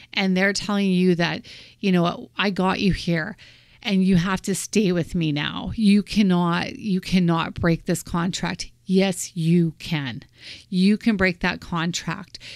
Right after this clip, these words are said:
You are a client. You are not obligated to pay that amount. You can go ahead and go on the C I C website, go find a new representative. You can represent yourself, although I do,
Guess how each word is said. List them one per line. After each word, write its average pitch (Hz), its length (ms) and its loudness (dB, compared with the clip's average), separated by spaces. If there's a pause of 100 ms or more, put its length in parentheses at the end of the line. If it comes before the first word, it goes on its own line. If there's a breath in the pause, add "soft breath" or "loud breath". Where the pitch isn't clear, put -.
(160 loud breath)
You 208 340 2
are 185 340 0
a - 80 -8
client. 180 680 -2 (300 loud breath)
You 190 140 0
are 170 180 2
not 185 460 0
obligated 170 880 -2 (200)
to 165 800 2
pay 208 320 4
that 175 320 0
amount. 165 400 -2 (380 loud breath)
You 208 180 2
can 190 300 0
go 196 180 2
ahead 185 540 0
and 180 160 -2
go 180 100 0
on 175 160 0
the 170 80 -2
C 180 160 -4
I 165 120 0
C 165 200 -4
website, 185 600 -2
go 180 200 0
find 175 320 -2
a 165 80 0
new 190 280 2
representative. 190 840 -2 (320 loud breath)
You 190 140 0
can 170 180 2
represent 165 540 0
yourself, 196 580 0
although 165 260 -2
I 160 120 -4
do, 175 260 -2